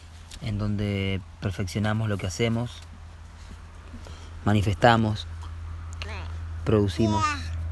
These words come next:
<laughs> Butiá. Merlín está comiendo bi-, butiá, que es el fruto de la pal-, palmera sagrada aquí, en este territorio del Caminante del Cielo, bioregión,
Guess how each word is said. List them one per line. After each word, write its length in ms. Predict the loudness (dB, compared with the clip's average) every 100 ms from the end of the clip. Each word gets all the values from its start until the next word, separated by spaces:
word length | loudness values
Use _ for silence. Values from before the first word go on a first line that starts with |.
| -4 -4
<laughs> 640 | -4 -4 -2 -2 -2 0 2
Butiá. 600 | 2 4 4 4 2 2 -4 -4 2
Merlín 180 | 4 6
está 160 | 4
comiendo 380 | 4 6 6 6
bi-, 160 | 6 4 4
butiá, 460 | 4 10 10 10 6 0
que 80 | 2
es 80 | 4
el 100 | 4
fruto 520 | 4 4 4 4 4 0 -2 0
de 80 | 2
la 100 | 2
pal-, 320 | 2 2 2 0
palmera 460 | 2 4 6 4 2
sagrada 480 | 2 6 8 8
aquí, 340 | 4 2 0 0 -4 -10 -10 -10 -10 -10 -10 -2
en 80 | 0
este 140 | 2
territorio 520 | 2 4 4 6 6 6
del 140 | 6
Caminante 420 | 6 8 8 8
del 180 | 6 4
Cielo, 420 | 6 6 6 4 -2 -6 -6 -6 -6 -8 -6 0
bioregión, 600 | 6 8 8 8 8 8